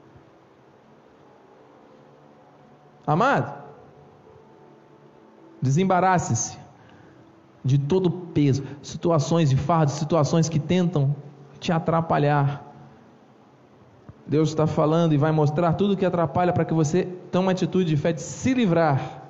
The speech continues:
literalmente. Amém? E nesses minutos finais, amado, eu quero que você receba algo especial da parte do Senhor. Por quê, meu bispo?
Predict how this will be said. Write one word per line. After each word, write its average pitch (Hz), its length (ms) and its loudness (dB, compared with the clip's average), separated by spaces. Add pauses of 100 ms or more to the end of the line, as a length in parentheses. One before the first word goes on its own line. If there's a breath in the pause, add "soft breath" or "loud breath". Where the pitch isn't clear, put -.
literalmente. 139 880 -2 (720)
Amém? 175 300 0 (1700 loud breath)
E 175 80 2
nesses 220 260 0
minutos 214 320 2
finais, 208 360 2
amado, 131 300 0
eu 156 60 -2
quero 185 180 0
que 190 80 -2
você 180 380 2
receba 170 680 2 (1160)
algo 170 200 0
especial 170 500 2
da 156 100 0
parte 151 320 -2
do 147 120 2
Senhor. 120 400 -2 (600)
Por 269 180 0
quê, 233 220 2
meu 160 160 2
bispo? 135 400 0